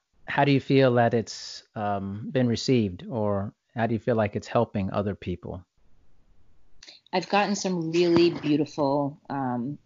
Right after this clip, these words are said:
Speaker 2: commentary. Uh, for me, it's been extremely meaningful because I've heard from people who have had absolutely no disease, no cancer in their life, and not touched by cancer at all,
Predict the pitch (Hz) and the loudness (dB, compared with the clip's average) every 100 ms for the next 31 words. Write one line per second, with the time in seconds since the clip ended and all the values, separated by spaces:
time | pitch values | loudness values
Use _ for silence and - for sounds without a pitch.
0 | - 165 147 147 190 185 214 233 - _ | -6 -2 0 0 0 0 0 -2 -8 _
1 | _ _ 156 151 147 143 - - 175 165 | _ _ 0 2 2 0 -2 -2 2 4
2 | 170 190 147 - 143 135 - 143 - - | 6 4 2 2 4 4 0 -4 -4 -6
3 | 160 156 170 147 139 147 185 - 208 196 | -2 0 2 4 4 2 0 0 0 2
4 | 160 - 151 139 123 127 - 160 151 143 | 0 2 2 2 0 0 0 0 2 2
5 | 131 139 - - - _ _ _ _ - | 2 0 -6 -18 -20 _ _ _ _ -2
6 | - 151 147 156 147 139 - 156 147 - | 2 4 8 6 6 2 2 2 2 0
7 | 160 160 - 160 123 135 139 170 185 202 | 0 0 0 0 2 2 2 0 0 -2
8 | 196 214 220 226 202 147 151 190 - 202 | 0 2 2 2 0 2 2 0 -2 0
9 | 202 - 202 202 202 202 208 208 208 - | 0 0 0 2 0 2 2 2 0 -2
10 | 135 131 170 170 - - 196 - - 202 | -4 0 2 0 0 -2 0 0 2 2
11 | 202 208 208 208 190 190 196 196 202 | 2 -2 0 0 2 2 4 4 2